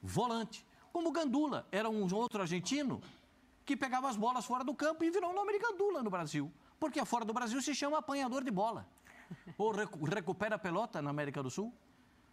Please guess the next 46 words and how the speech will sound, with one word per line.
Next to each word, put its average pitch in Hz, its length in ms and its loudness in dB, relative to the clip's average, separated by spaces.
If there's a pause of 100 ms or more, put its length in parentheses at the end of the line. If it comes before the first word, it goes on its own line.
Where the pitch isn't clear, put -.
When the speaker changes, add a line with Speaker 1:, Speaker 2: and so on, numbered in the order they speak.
(140)
Speaker 2:
Sim. - 180 -10
Speaker 1:
Aqui 196 320 2
no 285 80 0
Brasil, 220 400 0
Gandula. 277 520 2
Por 285 200 -2
quê? 240 160 0
Porque 226 300 -2
era 233 200 0
o 254 60 -2
Gandula, 254 500 -2 (440)
que - 100 -2
era 196 160 2
um 254 240 0
argentino 262 520 2
que - 80 -12
pegava 277 260 0
as 247 80 0
bolas 262 260 0
fora 277 160 -2
do 277 80 -4
campo, 339 400 -6 (260)
como 311 300 2
era 320 300 2 (340)
o - 80 -2
nome 311 200 2
do 302 80 0
volante. 339 460 -2 (460)
O 160 80 0
volante 180 640 2
se 240 120 -2
transformou, 196 360 -2
teve 175 240 -2
esse 165 160 -4
nome 262 280 0 (240)
também 302 480 2
por 254 200 -4
culpa 208 380 -2
do 185 80 -2
Pelé. 156 400 -2 (340)
Quem 320 240 0
é 320 80 0
que 262 120 -6
parava 170 500 0
o - 40 0
Pelé? 131 340 0